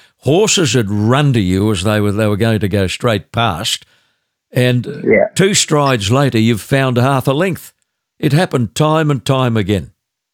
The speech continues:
Speaker 2: Yeah, I've always, uh, I've always, um, been very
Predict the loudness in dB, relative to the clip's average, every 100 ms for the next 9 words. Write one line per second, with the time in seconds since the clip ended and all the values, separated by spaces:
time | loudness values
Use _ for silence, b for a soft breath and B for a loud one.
0 | _ _ _ _ _ _ 2 4 4 4
1 | 2 0 -2 -4 -4 -4 -2 -4 -2 -2
2 | -4 -10 -2 2 2 0 -6 _ -20 -18
3 | -18 -20 _ _ _ _ -8 -6 -4 -6
4 | -2 2 2